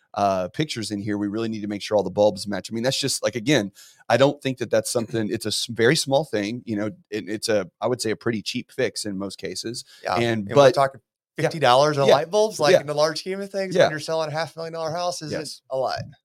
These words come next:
Speaker 1: It's a minor thing. So, um, okay. So light bulbs. So what else you got?
Speaker 2: So some people hone in r-,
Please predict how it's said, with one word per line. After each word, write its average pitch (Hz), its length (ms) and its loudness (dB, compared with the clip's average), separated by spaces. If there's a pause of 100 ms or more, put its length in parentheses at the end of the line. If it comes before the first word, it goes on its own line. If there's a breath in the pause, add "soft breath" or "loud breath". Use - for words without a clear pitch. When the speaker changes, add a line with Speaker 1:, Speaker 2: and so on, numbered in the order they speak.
(220)
Speaker 1:
It's - 100 -6
a 123 60 -2
minor 101 260 -4
thing. 65 240 -18
So, 101 220 -2 (400 soft breath)
um, 123 320 6
okay. 131 180 -4
So 123 140 -4
light 123 220 0
bulbs. 92 240 -6
So 113 80 -6
what 117 140 0
else 101 220 -6
you 107 60 -14
got? 90 160 -10 (180)
Speaker 2:
So - 440 -2 (420)
some 151 200 -6
people 165 300 -6
hone 135 300 -2
in 127 180 -4
r-, 110 240 -14